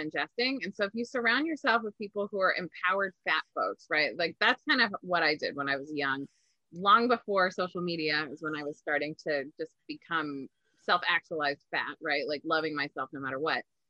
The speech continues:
And, um, the more people I surround myself who are fat people, who are capable, who are showing what's possible, that helps me realize, "Oh, okay, I can go do this thing and be the first to do this thing." And, like,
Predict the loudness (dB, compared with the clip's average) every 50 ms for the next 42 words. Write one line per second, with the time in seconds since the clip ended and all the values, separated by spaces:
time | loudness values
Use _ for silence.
0 | _ _ _ -2 2 4 6 6 6 4 2 0 -4 -2 2 4 4 6 6 4
1 | 2 0 -6 -12 _ _ _ _ _ -8 -8 -4 -2 0 2 4 6 8 8 8
2 | 6 6 2 -2 0 2 2 2 2 2 2 2 4 4 4 2 2 2 0 0
3 | 0 0 2 2 2 4 4 4 4 4 2 -2 -6 -6 -4 -2 0 0 0 -2
4 | -2 -4 -4 -2 -2 -4 -2 0 0 0 0 0 -2 0 2 2 0 -2 -6 _
5 | _ _ _ _ -2 4 6 6 8 6 6 4 2 0 0 -2 _ 4 4 4
6 | 4 2 0 0 0 2 4 6 6 6 6 6 4 -2 _ 0 4 4 6 4
7 | 4 0 -4 -2 0 0 0 2 2 4 4 6 6 4 4 6 6 6 8 8
8 | 6 6 4 4 6 6 6 4 2 0 0 2 4 4 2 2 0 -2 -2 -2
9 | -2 -2 -4 -4 -2 -2 -2 -2 -2 -2 -4 -2 _ -2 -2 -2 -6 -10 _ -8
10 | -6 -4 -4 -4 -4 -6 _ -6 -6 -6 -6 -6 -8 -6 -6 -4 -4 -4 -4